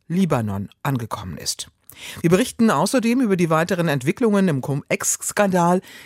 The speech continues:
der ebenfalls die S P D beschäftigen muss, und über die Reaktionen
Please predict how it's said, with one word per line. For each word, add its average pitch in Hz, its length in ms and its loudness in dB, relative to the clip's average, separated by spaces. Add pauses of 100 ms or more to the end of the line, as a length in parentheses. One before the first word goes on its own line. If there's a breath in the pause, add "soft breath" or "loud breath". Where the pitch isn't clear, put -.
(100)
der - 80 0
ebenfalls 131 560 -2
die - 100 -10
S - 160 -6
P 120 120 -8
D 147 160 0
beschäftigen 123 600 -4
muss, 180 380 2
und 202 240 2
über 175 160 0
die 175 80 2
Reaktionen 160 800 2